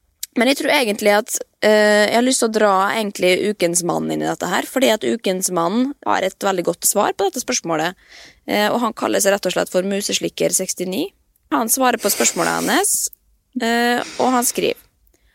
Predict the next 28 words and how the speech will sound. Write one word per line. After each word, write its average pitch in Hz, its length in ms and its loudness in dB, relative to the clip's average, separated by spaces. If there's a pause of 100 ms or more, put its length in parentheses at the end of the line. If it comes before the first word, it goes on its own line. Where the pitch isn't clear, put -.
(200)
"Haha, 262 400 2
du 262 140 0
er 226 180 4
i - 60 0
alle 226 180 0
fall 214 240 2
frisk, - 480 -2 (100)
elsker 240 380 -2
sånne 214 160 0
jenter 190 320 0
som 165 100 -4
deg. 156 280 -4 (440)
Ikke 269 180 -2
tenk 277 200 2
på 214 80 2
å 202 80 4
vaske 247 240 0
deg 160 120 2
så - 80 -2
mye. 160 360 -2
Når 226 120 0
du 233 60 2
har 240 100 4
nyvasket 220 540 2
og 202 60 -2
skrubbet 214 360 0
nedi 160 200 2
der, 240 200 2